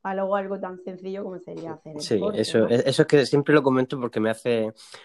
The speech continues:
Speaker 2: me, <laughs> me hace gracia, me,
Speaker 1: Pero
Speaker 2: me río porque <laughs>
Speaker 1: claro, a, a largo tiempo puede tener unas contradicciones si,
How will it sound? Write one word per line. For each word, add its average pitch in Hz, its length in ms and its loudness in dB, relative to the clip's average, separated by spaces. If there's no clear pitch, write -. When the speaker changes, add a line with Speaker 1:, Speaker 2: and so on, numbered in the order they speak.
Speaker 2:
me, 104 440 0
<laughs> - 440 -8
me 120 80 6
hace 127 120 6
gracia, 107 420 6
me, 101 520 -2
Speaker 1:
Pero 214 240 4
Speaker 2:
me 110 100 2
río 135 300 4
porque 135 420 0
<laughs> 110 220 -4
Speaker 1:
claro, 214 200 -2
a, 196 60 -2
a 208 40 0
largo 220 220 -2
tiempo 240 380 -6
puede 214 240 -4
tener 196 340 -4
unas 180 880 -4
contradicciones 185 1120 -6
si, 185 720 -4